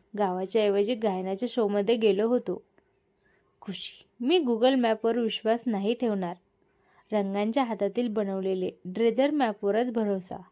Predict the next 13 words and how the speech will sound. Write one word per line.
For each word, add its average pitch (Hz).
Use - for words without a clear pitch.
रंग, 202
माझ्या 208
मॅपवर 277
समुद्र, 214
डोंगर 190
आणि 220
आईबाबांसाठी 214
खास 320
गुप्त 240
ठिकाण 214
आहे. 220
गाडीमध्ये 285
खुशीनं 233